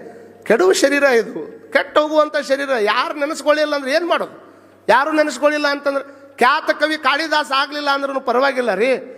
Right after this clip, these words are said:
ರಾಷ್ಟ್ರವನ್ನ ಕಾಳಜಿ ಮಾಡುವಂಥ ಕಾಳಜಿದಾಸರಾದ್ರೆ ಆಗ್ಬೇಕಲ್ಲ ನಾವು. ಖ್ಯಾತ ಕವಿ ಕಾಳಿದಾಸ ಅಂತೂ ಎಲ್ಲರಿಗೂ ಆಗಕ್ಕಾಗಂಗಿಲ್ಲ. ಅದಕ್ಕೆ ದೇಶವನ್ನ ರಕ್ಷಣೆ ಮಾಡುವಂಥ, ನಮ್ಮ ಧರ್ಮವನ್ನ ರಕ್ಷಣೆ ಮಾಡುವಂಥ ಕಾಳಜಿದಾಸರಾದ್ರೆ ಆಗ್ಬೇಕಾಗ್ತದೆ. ನಾವು ಬೀದಿ ಒಳಗಿರ್ತಕ್ಕಂಥ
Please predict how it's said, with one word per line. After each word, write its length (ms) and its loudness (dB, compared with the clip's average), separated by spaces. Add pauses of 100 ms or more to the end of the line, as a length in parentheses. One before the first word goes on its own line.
(200)
ರಾಷ್ಟ್ರವನ್ನ 600 0
ಕಾಳಜಿ 360 -2
ಮಾಡುವಂಥ 400 -2
ಕಾಳಜಿದಾಸರಾದ್ರೆ 920 -2
ಆಗ್ಬೇಕಲ್ಲ 460 -4
ನಾವು. 200 -10 (480)
ಖ್ಯಾತ 280 2
ಕವಿ 260 0
ಕಾಳಿದಾಸ 500 0
ಅಂತೂ 160 -4
ಎಲ್ಲರಿಗೂ 400 0
ಆಗಕ್ಕಾಗಂಗಿಲ್ಲ. 640 -2 (520)
ಅದಕ್ಕೆ 280 0
ದೇಶವನ್ನ 580 0
ರಕ್ಷಣೆ 300 -2
ಮಾಡುವಂಥ, 480 -2 (420)
ನಮ್ಮ 200 2
ಧರ್ಮವನ್ನ 580 0
ರಕ್ಷಣೆ 280 -2
ಮಾಡುವಂಥ 440 -2 (440)
ಕಾಳಜಿದಾಸರಾದ್ರೆ 1000 0
ಆಗ್ಬೇಕಾಗ್ತದೆ. 1160 -2
ನಾವು 260 4
ಬೀದಿ 320 0
ಒಳಗಿರ್ತಕ್ಕಂಥ 800 -2